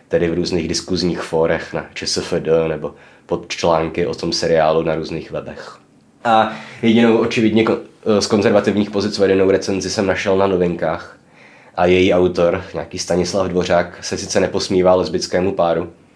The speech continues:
za to ale mluví o novém náboženství mýtů. Děkanka Jitka Čvančarová,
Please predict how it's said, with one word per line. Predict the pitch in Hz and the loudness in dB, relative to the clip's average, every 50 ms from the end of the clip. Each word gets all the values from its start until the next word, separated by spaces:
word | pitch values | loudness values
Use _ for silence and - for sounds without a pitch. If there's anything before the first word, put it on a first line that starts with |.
| _ - - - - - - - - | _ -20 -20 -20 -20 -20 -20 -14 -6
za | 85 90 | -6 -4
to | - - 95 92 | 0 2 4 6
ale | 92 92 92 | 6 6 6
mluví | 92 92 90 90 90 87 95 87 | 4 4 4 2 2 2 2 2
o | 90 | 2
novém | 92 90 90 90 90 87 90 90 | 4 4 4 4 4 4 4 2
náboženství | 87 85 90 92 92 90 90 92 90 - - - 92 90 90 | 2 2 2 2 4 2 2 0 0 -2 -4 -4 -4 -2 0
mýtů. | 90 92 92 85 87 90 90 95 98 104 104 104 - - - _ - - - - - - - - | 0 -2 -2 -4 -6 -6 -4 -2 0 0 -2 -2 -4 -12 -20 _ -16 -16 -16 -16 -20 -16 -8 -2
Děkanka | 101 95 92 98 95 98 92 95 104 92 98 - - | -2 0 2 2 2 2 4 4 2 2 2 0 -2
Jitka | 98 90 - - 98 | -4 -4 0 0 -2
Čvančarová, | - - 92 92 90 90 - - 117 110 107 98 98 95 95 101 104 101 | 0 2 2 2 2 2 0 0 2 4 4 6 6 6 6 4 4 0